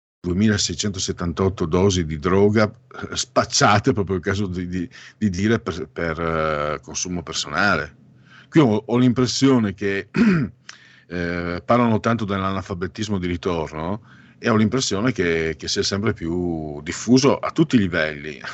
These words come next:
<laughs> anche a livello di chi do-, non dovrebbe, avendo un'università, cioè, avendo un titolo universitario, eccetera, eccetera.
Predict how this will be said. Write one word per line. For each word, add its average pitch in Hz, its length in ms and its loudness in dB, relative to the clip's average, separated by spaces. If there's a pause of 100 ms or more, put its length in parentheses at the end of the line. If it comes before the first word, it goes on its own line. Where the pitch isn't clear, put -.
<laughs> - 200 -18
anche 135 200 0
a 123 40 6
livello 107 340 -2
di 92 100 -14
chi 104 160 -10
do-, 98 320 -8
non 98 180 -10
dovrebbe, 107 400 0
avendo 92 320 -8
un'università, 90 880 -6
cioè, 85 180 -8
avendo 95 440 -4
un 87 120 -6
titolo 92 260 -2
universitario, 87 600 -2
eccetera, - 340 -12
eccetera. - 400 -14